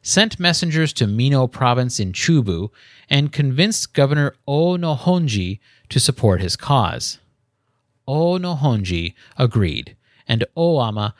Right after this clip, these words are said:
traveled to Mino to stage the army, and they struck out toward Omi province. Ambush attacks from loyalist guerrillas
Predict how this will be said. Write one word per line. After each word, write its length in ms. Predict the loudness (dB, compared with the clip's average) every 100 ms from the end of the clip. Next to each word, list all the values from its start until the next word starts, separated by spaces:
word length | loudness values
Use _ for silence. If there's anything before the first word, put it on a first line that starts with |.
| _
traveled 480 | -14 -2 0 0 -4
to 120 | -2
Mino 560 | 2 4 4 2 -4 -6
to 100 | -2
stage 520 | -2 0 0 0 0 -2
the 120 | -2
army, 460 | 2 2 0 -6 -12 _ _ -4
and 120 | 0
they 120 | 2
struck 420 | 0 0 -2 0
out 220 | 2 0 -2 -8
toward 340 | -2 0 0 -4
Omi 260 | -4 -2
province. 760 | -2 2 4 2 -6 -8 -10 -12 _ _ _ _ _ _ _ _
Ambush 440 | 0 0 2 0 0
attacks 480 | 0 2 2 0
from 180 | -2 -2
loyalist 640 | 0 2 2 2 0 -4
guerrillas 480 | -4 0 4 4 2